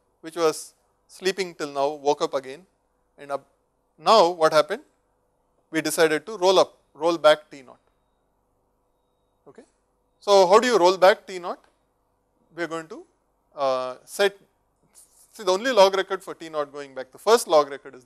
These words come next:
this one, T naught B two thousand twenty fifty. So, to roll it back, we are going to write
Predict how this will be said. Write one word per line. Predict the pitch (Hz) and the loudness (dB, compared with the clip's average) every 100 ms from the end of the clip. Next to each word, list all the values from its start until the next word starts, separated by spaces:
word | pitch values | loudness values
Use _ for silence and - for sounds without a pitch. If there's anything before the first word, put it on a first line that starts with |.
| 127 | -20
this | 127 _ | -20 _
one, | _ _ _ _ _ _ _ _ _ _ | _ _ _ _ _ _ _ _ _ _
T | 175 | -10
naught | 170 165 | -6 -6
B | 139 254 _ | -8 -20 _
two | 156 | -16
thousand | 139 127 127 123 | -14 -14 -20 _
twenty | 123 127 127 | -20 _ _
fifty. | _ _ _ _ _ _ _ _ _ | _ _ _ _ _ _ _ _ _
So, | - | -6
to | 190 185 | -2 4
roll | 196 330 | 4 2
it | 330 | -2
back, | 160 139 143 _ | 2 2 0 _
we | 156 | -12
are | 151 | -8
going | 180 180 | -8 -8
to | 220 339 _ _ _ _ _ _ | -10 -10 _ _ _ _ _ _
write | 135 165 269 | 0 0 0